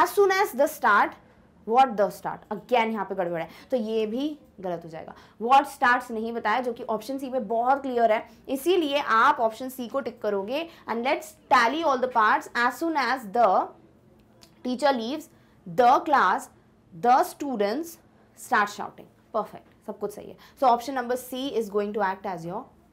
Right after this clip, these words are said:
answer। नेक्स्ट मूव करते हैं नाइन्थ क्वेश्चन पे, he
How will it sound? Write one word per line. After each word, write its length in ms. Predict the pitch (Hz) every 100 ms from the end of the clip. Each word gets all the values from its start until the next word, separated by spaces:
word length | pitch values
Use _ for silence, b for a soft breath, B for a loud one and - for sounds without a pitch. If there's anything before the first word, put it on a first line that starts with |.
| _ 185
answer। 260 | 165 156 - _ _ _ _ b b 247
नेक्स्ट 240 | 370 453
मूव 140 | 359
करते 320 | 359 330 254 277
हैं 140 | 392
नाइन्थ 360 | 226 226 294 320
क्वेश्चन 320 | 254 233 202 190
पे, 100 | 196 - b b b b -
he 120 | 359